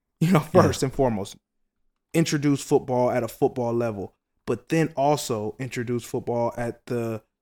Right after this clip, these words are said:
Speaker 1: you know, t-, t-shirt stained level. You know what I mean? Like, just talking
Speaker 2: <laughs>
Speaker 1: football, and you're able to joke about it, and you're able to explain complicated things in, in the most humorous, engaging way.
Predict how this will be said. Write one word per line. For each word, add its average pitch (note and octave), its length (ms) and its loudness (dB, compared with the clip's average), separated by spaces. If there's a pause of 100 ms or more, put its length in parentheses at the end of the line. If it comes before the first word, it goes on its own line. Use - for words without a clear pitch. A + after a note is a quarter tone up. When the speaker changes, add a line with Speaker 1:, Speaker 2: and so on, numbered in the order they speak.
(260)
Speaker 1:
you C3+ 140 -2
know, G#2+ 320 -4 (480)
t-, - 120 -6 (340)
t-shirt E3 640 2
stained C3 640 0
level. A2 480 -4
You F#3+ 180 6
know G3 80 12
what F3 80 10
I E3 40 8
mean? D#3+ 140 6
Like, D3+ 160 4
just D3 200 0
talking D#3 360 2
Speaker 2:
<laughs> - 0 -
Speaker 1:
football, C#3 420 2
and C#3+ 80 4
you're C#3 100 4
able C3+ 200 4
to B2 60 2
joke C3+ 280 -2
about B2+ 340 2
it, B2 80 -2
and B2 140 0
you're B2+ 120 4
able C3 200 4
to B2 140 0 (300)
explain C3 680 0 (300)
complicated C3 640 0
things B2 540 -2
in, B2 340 -4
in B2 140 -6
the A#2 60 -4
most A#2 260 -4
humorous, B2 640 -4
engaging A#2 560 -4
way. A2 400 -4